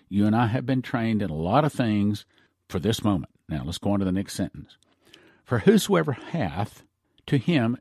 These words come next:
shall be given." In other words, because we've studied the Bible, Bible prophecy, the modern prophets, because we have been called of God in these last days to be one of those encouragers, to be one of those people that can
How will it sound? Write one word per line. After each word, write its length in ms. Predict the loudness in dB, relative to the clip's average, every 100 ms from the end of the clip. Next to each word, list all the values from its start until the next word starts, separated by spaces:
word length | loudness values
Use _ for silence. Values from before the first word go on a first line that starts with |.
| -8
shall 200 | -4 -2
be 120 | 0
given." 360 | 2 0 -4 -14 -4
In 80 | -2
other 140 | 0
words, 280 | 0 -2 -4
because 640 | -6 -8 -6 0 2 2
we've 180 | 0 0
studied 420 | -2 -2 -2 -2
the 80 | -6
Bible, 420 | -6 -6 -6 -8 -8 _ _ _
Bible 340 | -4 0 0 -2
prophecy, 580 | -4 -4 -4 -8 -8 -10 _
the 100 | -2
modern 380 | 2 2 0 -2
prophets, 640 | -4 -4 -4 -8 -12 -18 -20 _ -20 -14 -4
because 580 | -4 -2 2 4 4 2
we 200 | 2 2
have 100 | 2
been 160 | 0
called 420 | 0 2 4 4
of 140 | 2 0
God 380 | -2 -2 -2 -4
in 140 | -2
these 240 | 0 0
last 360 | 0 -2 -2 -4
days 240 | -2 -2
to 100 | -2
be 160 | -2 0
one 180 | 0 0
of 40 |
those 240 | 0 -2 -2
encouragers, 720 | -6 -6 -6 -6 -4 -6 -8 -18 -20
to 80 | -2
be 140 | 2 4
one 180 | 4
of 60 | 4
those 160 | 2 0
people 540 | -2 -2 -2 -4 -4 -8 _
that 180 | -4 -2
can 180 | -4